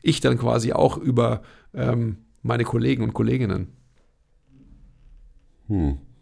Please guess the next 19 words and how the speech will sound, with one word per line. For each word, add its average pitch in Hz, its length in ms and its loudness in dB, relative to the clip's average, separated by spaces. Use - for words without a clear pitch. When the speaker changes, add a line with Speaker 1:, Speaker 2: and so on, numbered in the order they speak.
Speaker 2:
Smart. 78 400 0
Das - 80 -20
kann 82 120 0
man, 78 200 -2
wir 85 80 2
hatten 85 120 -2
schon 90 180 4
noch, 85 300 -2
ähm, 82 500 4
auch 92 120 -6
ein 87 100 0
paar 85 100 6
lustige 87 380 0
Praktikanten 92 560 2
dieses 80 260 -2
Jahr. 98 180 6
<laughs> 165 600 2
Speaker 1:
Ja, 113 160 4
absolut. 120 380 0